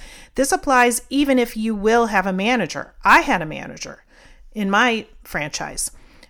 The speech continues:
Do you know and understand what motivates this employee base? If not, you need to get coaching for yourself or move on to another franchise concept. And lastly, do you have a good handle on how much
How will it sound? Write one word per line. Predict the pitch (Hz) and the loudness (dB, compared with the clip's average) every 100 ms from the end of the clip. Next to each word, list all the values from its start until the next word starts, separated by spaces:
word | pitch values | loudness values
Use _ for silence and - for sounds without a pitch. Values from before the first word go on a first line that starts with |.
| _ 185 | _ -8
Do | 220 | -4
you | 233 311 | 0 2
know | 285 277 226 139 - | 4 4 4 0 -4
and | 208 - | -6 -4
understand | 240 247 - - 269 226 160 160 | -2 -2 -2 -2 -2 0 -2 -4
what | 214 214 | -2 -2
motivates | 226 233 262 262 165 147 - - | 0 0 0 -2 -4 -10 -12 -10
this | 180 - | -8 -8
employee | 175 - 170 160 | -6 -6 -6 -6
base? | 156 151 156 - 220 | -8 -8 -6 -6 -8
If | 208 | -6
not, | 185 190 247 311 - | -2 0 0 -2 -6
you | 196 220 320 | -4 -2 0
need | 339 | -2
to | 226 | -2
get | 185 - | -4 -4
coaching | - 214 220 220 | -4 -6 -4 -6
for | - 165 | -6 -6
yourself | 151 - 202 294 349 - - - - | -4 -2 2 2 -2 -10 -18 -20 -6
or | 208 180 | -2 -2
move | 175 202 220 | 0 0 2
on | 185 190 202 202 | 2 2 0 -4
to | 190 160 | -6 -4
another | 147 170 185 | -4 -4 -4
franchise | 175 180 170 170 147 147 | -4 -4 -4 -6 -8 -8
concept. | - 156 143 - 147 - - - - - - - | -8 -10 -10 -10 -12 -14 -20 -20 -20 -20 -12 -2
And | 240 285 262 | 2 4 4
lastly, | 180 165 - - 160 165 - - - - 190 - | 2 0 -2 -6 -6 -8 -14 -20 -20 -20 -20 -10
do | 202 | -6
you | 214 285 | -2 -2
have | 277 220 | 0 -4
a | 247 | -4
good | - 202 208 | -4 -2 -4
handle | - 190 170 156 156 165 - - | -8 -8 -8 -6 -8 -8 -12 -6
on | 196 | -6
how | - 247 269 | -4 -2 0
much | 196 73 - | 0 -4 -10